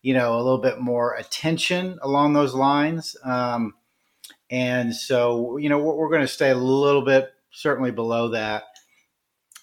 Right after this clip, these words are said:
Therapy is a huge, uh, benefit. Um, and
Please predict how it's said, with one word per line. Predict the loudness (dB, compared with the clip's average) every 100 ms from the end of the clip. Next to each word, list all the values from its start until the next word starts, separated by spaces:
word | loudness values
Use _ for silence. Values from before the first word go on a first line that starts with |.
| -2
Therapy | 4 4 4 -2 -4 -2
is | 0 0 0 -2 -4
a | -6
huge, | -6 -10 -4 0 0 -2 -6 -12 -14 _ _ _ _ _ _ _ _ _ -4
uh, | -2 0
benefit. | -2 -2 -8 -18 -18 -20 _ _ -8
Um, | -6 -4 -4 -2 -4 -6 -8 _ _ -18 -4
and | 0 0 0 -2 -4